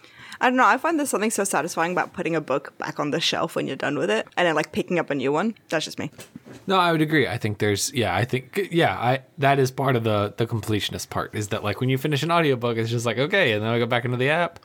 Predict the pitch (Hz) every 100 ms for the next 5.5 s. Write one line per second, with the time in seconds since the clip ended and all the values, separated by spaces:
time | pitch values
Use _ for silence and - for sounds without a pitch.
0 | - - - 110 110 110 98 - 147 151
1 | 175 151 110 131 131 127 107 92 - 123
2 | 101 87 87 113 139 139 - 113 120 110
3 | - 101 92 107 95 - 92 104 98 90
4 | 76 - 104 82 87 190 196 175 160 101
5 | _ - 156 -